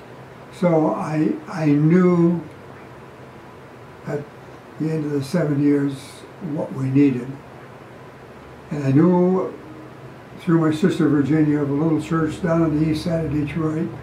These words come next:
It was called Beulah Baptist Church, and the pastor was James Bedford. And, uh, a man that Virginia knew and had worked with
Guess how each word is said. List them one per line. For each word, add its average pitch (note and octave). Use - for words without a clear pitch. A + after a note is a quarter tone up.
It D3
was C3+
called D3+
Beulah D#3
Baptist D#3
Church, E3
and D#3
the D3
pastor E3
was D3+
James D#3+
Bedford. D#3
And, C#3+
uh, F3
a C#3
man D#3+
that C#3+
Virginia E3
knew E3
and D#3+
had D3
worked F#3+
with C#3